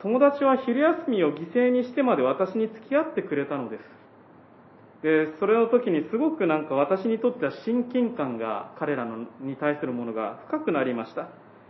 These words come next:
えー、仲のいい友達でしたけれども、なんか、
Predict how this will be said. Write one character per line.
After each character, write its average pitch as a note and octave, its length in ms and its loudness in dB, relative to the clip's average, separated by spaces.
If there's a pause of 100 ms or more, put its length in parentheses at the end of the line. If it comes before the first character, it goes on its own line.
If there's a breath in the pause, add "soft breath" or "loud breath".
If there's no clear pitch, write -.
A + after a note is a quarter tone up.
(240 loud breath)
え C3+ 280 -6
ー、 D#3+ 40 -6
仲 C4+ 220 2
の C4 120 4
い B3+ 40 4
い B3 40 2
友 A#3+ 160 0
達 A#3 180 2
で B3 100 4
し B3 80 -10
た A#3 100 -2
け G#3 80 2
れ F#3+ 80 2
ど F#3+ 80 2
も、 E3 200 0
な F3 140 -2
ん F#3+ 60 -8
か、 A#2+ 400 -2